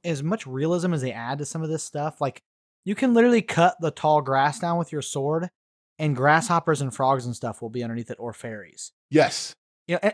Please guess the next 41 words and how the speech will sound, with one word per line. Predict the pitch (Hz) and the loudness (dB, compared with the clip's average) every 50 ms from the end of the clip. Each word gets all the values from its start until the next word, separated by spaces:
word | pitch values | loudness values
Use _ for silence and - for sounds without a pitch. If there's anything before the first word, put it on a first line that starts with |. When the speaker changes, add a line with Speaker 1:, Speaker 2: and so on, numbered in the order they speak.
| - - | 0 2
Speaker 1:
you | 240 240 | 4 6
know, | 262 262 | 6 6
and | 196 196 202 | 6 4 4
honestly, | 190 202 233 254 - - 302 294 277 _ | 4 4 2 2 0 -2 -4 -6 -6 _
if | - 151 - | -6 -2 0
I | 196 254 | 0 0
ever | - - 170 170 214 196 | 0 -2 -2 -2 -2 -2
had | 190 220 | -2 -2
a | 185 139 | -2 -4
dig | 117 107 - 113 120 143 156 | -6 -8 -8 -8 -4 -2 0
on | 175 180 | 0 2
this | 185 185 - | 0 0 -2
game, | - 190 190 180 | -4 -2 -2 0
and | 170 151 | 0 -2
it's | - - | -2 -4
really | 202 202 175 | -4 -4 -2
not | 151 147 151 151 131 | 0 0 -2 -2 -4
an | 135 | -6
actual | 131 127 131 - - 139 127 | -8 -8 -8 -10 -10 -12 -8
dig, | 123 131 127 117 | -6 -6 -6 -6
it's | 120 113 - | -8 -10 -10
just | - - - | -12 -14 -14
completely | - 139 127 - - 147 156 139 156 147 | -14 -14 -14 -10 -8 -8 -6 -4 -4 -4
opinion, | 123 - - 131 127 127 135 147 160 185 180 _ - - - - _ - | -4 -4 -6 -6 -6 -4 -2 -2 -2 -4 -4 _ -14 -20 -20 -6 _ 4
the | 226 | 4
f-, | 220 - - - - - - - | 4 4 0 -10 -20 -12 0 4
the, | 185 180 175 170 - | 4 4 4 4 0
the | 175 160 | -2 -2
fairy, | - - - 185 175 175 180 185 190 190 190 | 0 0 0 2 4 6 6 6 6 4 2
the | 175 151 147 131 | 0 -2 -2 0
big | 113 - 151 151 143 | 2 4 2 2 2
fairies | - - 180 175 175 180 180 175 | 0 0 2 2 4 2 2 0
that | 170 190 | 0 -2
you | 180 180 | 0 0
run | 180 175 | 0 0
into | 175 180 - - - 190 196 | 0 -2 -2 -4 -4 -4 -4
come | - - 175 160 165 | -4 -4 -2 0 2
out | 165 165 | 2 0
of | 156 | 0
these, | 160 160 139 | -2 -4 -4
like, | 143 135 135 123 - - | -2 -2 -2 -4 -6 -10